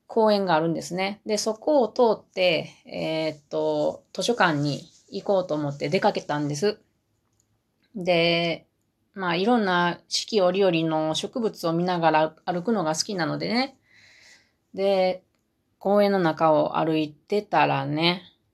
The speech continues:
いきなり思ってもないようなところへ、キノコがドドーンと、うーん、束になって大きいのが生えてたんですね。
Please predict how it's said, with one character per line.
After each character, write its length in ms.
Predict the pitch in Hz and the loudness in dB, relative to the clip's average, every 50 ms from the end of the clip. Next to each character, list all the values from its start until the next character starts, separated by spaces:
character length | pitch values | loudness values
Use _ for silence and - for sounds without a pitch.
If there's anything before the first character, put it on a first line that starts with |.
| _ _ _ _ 311 | _ _ _ _ -10
い 200 | 220 208 220 - | -8 -8 -8 -4
き 180 | - 247 247 | 0 2 2
な 200 | 247 240 240 240 | 4 4 2 2
り 240 | 233 233 233 226 226 | 2 2 2 0 0
思 300 | - - 214 226 247 247 | 0 0 0 2 2 0
っ 80 | 247 247 | 0 -2
て 140 | _ 262 | _ -4
も 220 | 247 233 214 185 160 | -2 0 0 0 0
な 300 | 151 151 156 151 156 156 | 0 0 0 2 2 0
い 160 | 156 156 160 | 0 0 0
よ 260 | 185 196 190 175 165 | 2 2 2 2 2
う 40 | 156 | 2
な 160 | 151 147 147 | 0 0 -2
と 160 | 147 175 170 | -2 -4 -8
こ 160 | 165 - 175 160 | -4 -4 -2 0
ろ 200 | 156 143 143 143 | 0 2 2 2
へ、 400 | 151 160 151 143 139 - - - _ _ _ _ _ | 2 2 2 0 0 -4 -8 -16 _ _ _ _ _
キ 200 | _ - 247 240 | _ -2 0 2
ノ 140 | 226 202 170 | 2 2 2
コ 100 | 160 151 | 0 -2
が 180 | 147 151 151 143 | -2 -2 -2 -2
ド 220 | 139 139 - 226 | -4 0 2 4
ド 100 | 254 285 | 6 6
ー 260 | 269 254 247 240 233 233 | 6 6 4 4 2 0
ン 60 | 220 | -2
と、 300 | 220 - 160 147 147 - _ _ _ _ _ _ _ _ | -2 -4 -6 -6 -6 -10 _ _ _ _ _ _ _ _
う 120 | - 170 | -10 -6
ー 640 | 170 165 160 160 160 156 156 156 156 156 156 151 151 147 | -6 -4 -4 -4 -2 -2 -2 -2 -2 -2 -2 -2 -4 -4
ん、 60 | 147 - | -6 -8
束 300 | - - 190 202 254 285 | -4 -2 2 4 6 6
に 100 | 285 247 | 6 4
な 140 | 196 170 156 | 2 0 -2
っ 80 | 151 - | -4 -6
て 180 | _ - - | _ -10 -8
大 240 | - - 190 202 208 | -4 -2 -2 -2 -2
き 100 | 208 247 | -2 -2
い 40 | 240 | -2
の 120 | 208 170 | 0 0
が 80 | 147 143 | -2 -4
生 220 | 143 - 175 156 | -4 -2 0 0
え 40 | 165 | 0
て 100 | 165 240 | 0 0
た 120 | 233 202 | 0 0
ん 40 | 160 | 0
で 60 | 143 | 0
す 100 | 139 143 | -2 -2
ね。 260 | 147 151 160 202 - | -2 -2 -2 -4 -8